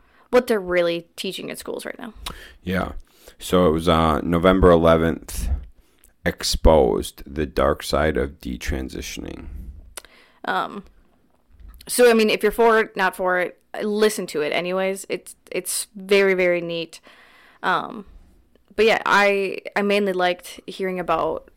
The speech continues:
Speaker 1: what she said she went through in school and, like, what they're
Speaker 2: Right.
Speaker 1: kind of ta-, teaching in schools. And even in university, she dropped out, um, for mental health reasons, but also she kinda talked about what her <laughs> professors were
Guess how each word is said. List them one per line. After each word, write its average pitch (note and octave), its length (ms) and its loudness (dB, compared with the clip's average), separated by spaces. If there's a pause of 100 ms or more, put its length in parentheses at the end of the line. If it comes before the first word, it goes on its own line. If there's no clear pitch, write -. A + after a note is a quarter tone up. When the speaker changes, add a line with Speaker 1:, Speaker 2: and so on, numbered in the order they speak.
(500)
Speaker 1:
what G#3+ 160 0
she G#3 100 -6
said G3 220 -2
she - 100 -8
went F3+ 200 -6
through F3 160 -6
in D#3+ 140 -6
school - 600 -8
and, - 140 -10
like, - 200 -14
what F#3+ 160 -2
they're F#3 80 -2
Speaker 2:
Right. - 100 -4
Speaker 1:
kind F3 120 -2
of E3+ 80 -8
ta-, - 180 -12 (100)
teaching - 320 -6
in - 100 -12
schools. - 380 -16
And A3+ 160 0
even A3+ 220 2
in F3+ 300 -4 (160)
university, F3 520 -6
she F#3 160 -10
dropped E3 300 -2
out, D#3 340 -2 (560)
um, F#2 380 -2 (1500)
for F3+ 420 -2
mental F#3 240 -4
health B3 200 0
reasons, A#3 380 0
but G3+ 140 0
also F#3 240 -2
she F3 500 -8 (480)
kinda G3 180 -2
talked F#3 240 -4
about E3+ 180 0
what E3+ 180 -2
her E3+ 240 -4
<laughs> - 20 -20
professors F#3 720 -6
were F3 360 -4